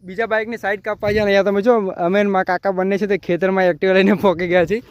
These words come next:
પડતે પડતે રહી ગયા. અહીંયા તમે જો શું Activa છે તે ખેતરની અંદર આવી ગઈ છે, Activa પણ નીકળતી નથી. કાઢો, કાઢો, ફટાફટ ખેંચો. અટ. હવે આગતા નહીં તમે, આ લોબા થઈ જાય હમણાં.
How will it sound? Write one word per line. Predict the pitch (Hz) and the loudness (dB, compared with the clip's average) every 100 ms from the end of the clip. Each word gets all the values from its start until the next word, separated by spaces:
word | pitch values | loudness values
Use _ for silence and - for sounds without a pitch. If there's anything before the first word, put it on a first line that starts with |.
| _ _ - | _ _ -12
પડતે | 190 202 240 | -10 -6 -6
પડતે | 233 220 233 | -6 -6 -6
રહી | 220 | -6
ગયા. | 202 214 | -6 -4
અહીંયા | 202 | -4
તમે | 196 196 | -6 -8
જો | 196 214 | -8 -6
શું | 233 247 | 0 2
Activa | 180 160 202 196 | 2 2 2 2
છે | 208 | 2
તે | 196 | -2
ખેતરની | 175 170 156 185 | 0 -2 0 0
અંદર | 180 208 403 _ _ - | 2 0 -4 _ _ 0
આવી | 190 190 | 2 4
ગઈ | 180 180 | 0 0
છે, | 175 | -2
Activa | 156 190 190 | -2 -2 -2
પણ | 190 | -2
નીકળતી | 180 160 180 175 | -2 -2 -2 -2
નથી. | 160 147 120 _ - | -4 -6 -12 _ -4
કાઢો, | 190 233 | 2 4
કાઢો, | 233 262 | 4 4
ફટાફટ | 254 254 247 208 - - _ _ - - - _ _ - - | 4 2 2 0 -4 -20 _ _ -20 -20 -20 _ _ -20 -6
ખેંચો. | 214 254 254 - - - - _ 262 - - - - | -2 0 0 -4 -20 -20 -20 _ -20 -20 -20 -20 -10
અટ. | 220 254 285 - - - - - - - - - - - - - - - - - - - | -2 0 0 -4 -12 -10 -12 -16 -18 -20 -18 -16 -16 -18 -20 -20 -20 -20 -20 -20 -14 -4
હવે | 147 214 | 0 2
આગતા | 202 165 214 | 0 -2 -2
નહીં | 208 | -2
તમે, | 170 165 180 117 _ _ - 233 214 - _ 147 | -4 -6 -6 -8 _ _ -20 -20 -20 -20 _ -8
આ | 180 | -4
લોબા | 160 160 196 | -2 -2 -2
થઈ | 190 | 0
જાય | 170 175 | 0 0
હમણાં. | 160 147 | -2 -4